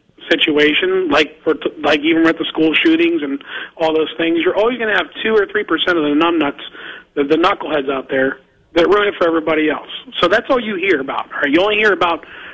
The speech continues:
the jerk-offs out there that are hurting people and churning accounts and, and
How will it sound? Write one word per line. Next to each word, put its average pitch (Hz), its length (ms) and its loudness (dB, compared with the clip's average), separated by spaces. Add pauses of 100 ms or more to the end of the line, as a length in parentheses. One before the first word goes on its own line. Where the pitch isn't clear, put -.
(140)
the 160 80 0
jerk-offs 165 500 2
out 151 220 -2
there 151 180 2
that 147 140 2
are 139 60 0
hurting 156 520 0 (160)
people 156 460 2
and 131 200 -4 (360)
churning 170 400 2
accounts 156 640 0
and, 135 240 0
and 139 280 2